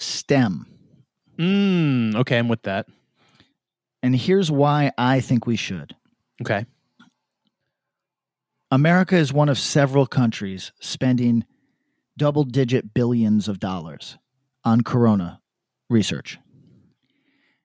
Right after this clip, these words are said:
Speaker 1: And somehow, every fucking week, I read a tweet that says, "Interesting. Perhaps the proteins that make up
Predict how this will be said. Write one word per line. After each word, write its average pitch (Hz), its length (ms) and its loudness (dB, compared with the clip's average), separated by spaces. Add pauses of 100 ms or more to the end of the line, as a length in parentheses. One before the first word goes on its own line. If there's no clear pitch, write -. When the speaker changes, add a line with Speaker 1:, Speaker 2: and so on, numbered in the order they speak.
(280)
Speaker 1:
And 123 180 2
somehow, 156 840 2 (600)
every 123 300 2
fucking 147 600 0
week, 131 420 0 (580)
I 123 80 2
read 131 520 2 (120)
a 123 80 0
tweet 175 400 0 (200)
that 117 140 -4
says, 117 360 -2 (600)
"Interesting. 127 880 0 (480)
Perhaps 147 840 2 (220)
the 127 80 -6
proteins 127 680 0
that 135 200 -4
make 139 300 2
up 127 220 2